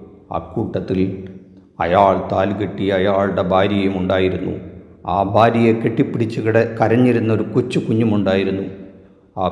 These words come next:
കൊച്ചു കുഞ്ഞിനെ വാരിയെടുത്ത് ശേഖരമേനോൻ്റെ കൈകളിലേൽപ്പിച്ച് അയാൾ ആ ഗ്രാമത്തിൽ നിന്ന് യാത്രയായി. വരും, ഞാൻ എപ്പോഴെങ്കിലും മടങ്ങി വരുന്നത് കിഴക്കേ മുറിക്ക് തന്നെ.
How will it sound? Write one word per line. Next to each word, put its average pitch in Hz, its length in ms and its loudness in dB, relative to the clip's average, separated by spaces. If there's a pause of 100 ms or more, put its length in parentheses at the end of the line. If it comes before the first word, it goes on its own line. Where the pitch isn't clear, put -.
കൊച്ചു - 320 -2
കുഞ്ഞിനെ 98 380 0
വാരിയെടുത്ത് 101 640 2 (680)
ശേഖരമേനോൻ്റെ 107 960 4 (460)
കൈകളിലേൽപ്പിച്ച് 113 1000 2 (560)
അയാൾ 92 400 0 (520)
ആ 85 40 6 (180)
ഗ്രാമത്തിൽ 98 520 -2 (120)
നിന്ന് 90 240 -2 (480)
യാത്രയായി. 98 600 2 (720)
വരും, 117 320 6 (540)
ഞാൻ 110 180 6 (220)
എപ്പോഴെങ്കിലും 107 640 4 (480)
മടങ്ങി 110 360 2
വരുന്നത് 95 400 0 (440)
കിഴക്കേ 113 440 4
മുറിക്ക് 98 460 0
തന്നെ. 95 220 0